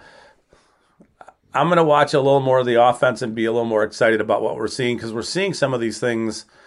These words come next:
with significant injuries <clears throat> and, um, players filling in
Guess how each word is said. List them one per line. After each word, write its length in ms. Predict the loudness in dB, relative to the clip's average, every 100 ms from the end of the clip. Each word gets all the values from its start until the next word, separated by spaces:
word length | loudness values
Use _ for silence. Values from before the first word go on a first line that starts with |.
| _ _ -6
with 180 | -4 -2
significant 640 | -4 0 -2 -2 -4 -4
injuries 680 | -4 -2 -2 0 -2 -6 -16 _ _ _ _
<clears throat> 400 | _ _ -14 -2
and, 1080 | 2 4 4 2 2 4 4 2 0 -6 0
um, 600 | 2 4 2 0 -8 -10 _ _ _ _ _ _ _ _ _ _ -20 _ _ _
players 340 | 2 4 2
filling 360 | 4 4 6 4
in 300 | 2 -2